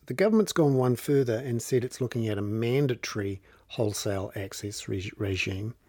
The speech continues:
And the news in this process was that yesterday, David Clark, the Commerce Minister, announced at a press conference with John Duffy, the C E O of Consumer N Z,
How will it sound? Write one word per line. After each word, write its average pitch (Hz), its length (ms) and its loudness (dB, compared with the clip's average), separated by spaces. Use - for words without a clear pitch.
And 135 520 4
the 143 100 2
news 175 640 6
in 110 80 -4
this 98 140 -4
process - 760 -6
was 127 240 -2
that 143 100 0
yesterday, 123 800 2
David 107 240 0
Clark, 160 320 4
the - 60 -20
Commerce 127 400 2
Minister, 117 580 0
announced 110 800 -2
at 107 100 -6
a 101 40 -8
press 127 260 0
conference 113 720 -4
with 120 440 0
John 101 300 -2
Duffy, 120 400 0
the 104 120 -4
C 95 360 -4
E 98 60 -2
O 107 100 2
of 104 300 -2
Consumer 104 440 -4
N 98 200 -6
Z, 127 340 2